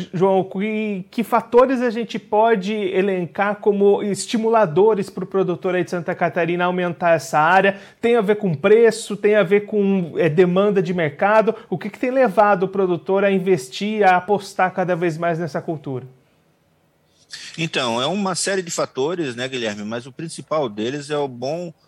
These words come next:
Speaker 2: momento que passa as commodities de uma maneira geral. O trigo não foge do, da, do, da questão do milho e soja, que também, ah, anda crescendo bastante as exportações.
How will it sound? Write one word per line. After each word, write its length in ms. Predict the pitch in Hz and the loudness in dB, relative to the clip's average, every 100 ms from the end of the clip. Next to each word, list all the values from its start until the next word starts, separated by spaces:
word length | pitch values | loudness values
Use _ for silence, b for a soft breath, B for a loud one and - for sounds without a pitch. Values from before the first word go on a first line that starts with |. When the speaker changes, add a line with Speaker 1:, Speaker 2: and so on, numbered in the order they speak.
| _ _ | _ _
Speaker 2:
momento 560 | 117 131 123 143 170 135 | -8 -4 -2 -4 -6 -12
que 280 | - - 127 | -20 -16 -14
passa 640 | - 123 131 143 139 - - - | -4 -4 -2 -4 -4 -8 -12 -10
as 200 | 127 - | -8 -6
commodities 760 | 160 135 147 185 135 113 - | -8 -6 -6 -8 -10 -18 -18
de 60 | 120 | -12
uma 160 | 117 | -8
maneira 340 | 117 113 117 110 | -6 -4 -4 -4
geral. 400 | 110 101 90 82 b b b _ | -4 -4 -4 -8 b b b _
O 100 | 113 | -10
trigo 400 | 110 - 160 156 | -10 -6 -6 -4
não 320 | 160 160 165 151 | -4 -4 -4 -6
foge 680 | - - 135 156 156 165 | -8 -4 -2 -2 -4 -8
do, 300 | 139 131 131 | -10 -14 -18
da, 380 | 113 123 117 110 | -8 -2 -2 -2
do, 640 | 110 117 107 104 98 90 - _ _ - | -6 -6 -6 -6 -8 -12 -18 _ _ -8
da 120 | 107 | -6
questão 380 | 127 - 131 135 | -6 -6 -6 -6
do 120 | 127 | -6
milho 300 | 117 131 143 | -6 -8 -8
e 20 | |
soja, 440 | - 127 120 147 143 | -8 -4 -4 -4 -12
que 100 | - | -10
também, 560 | 123 110 131 147 139 101 | -8 -6 -6 -8 -10 -8
ah, 300 | 110 110 92 | -6 -6 -8
anda 300 | 117 127 127 | -8 -8 -10
crescendo 520 | - 110 - 123 135 | -8 -10 -8 -10 -6
bastante 480 | 131 135 - 127 131 | -6 -6 -10 -12 -12
as 100 | 135 | -12
exportações. 880 | - 156 151 156 - 135 104 - | -14 -12 -10 -10 -8 -6 -6 -8